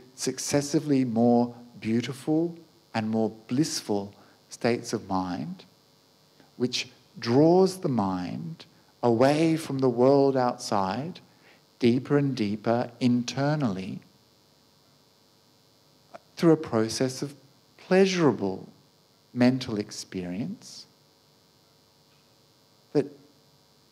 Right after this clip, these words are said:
draws that mind deeper and deeper into stillness and clarity and power.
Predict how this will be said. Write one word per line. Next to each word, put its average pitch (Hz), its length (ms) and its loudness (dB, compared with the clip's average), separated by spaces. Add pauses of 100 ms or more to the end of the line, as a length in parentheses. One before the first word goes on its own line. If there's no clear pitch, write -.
(360)
draws 190 460 2
that 180 260 -2
mind 170 560 0 (140)
deeper 190 340 0
and 175 180 0
deeper 170 300 0
into 151 340 -2
stillness - 1600 0 (480)
and 120 260 -4
clarity 156 1160 -4 (480)
and 113 220 -4 (160)
power. 151 800 -4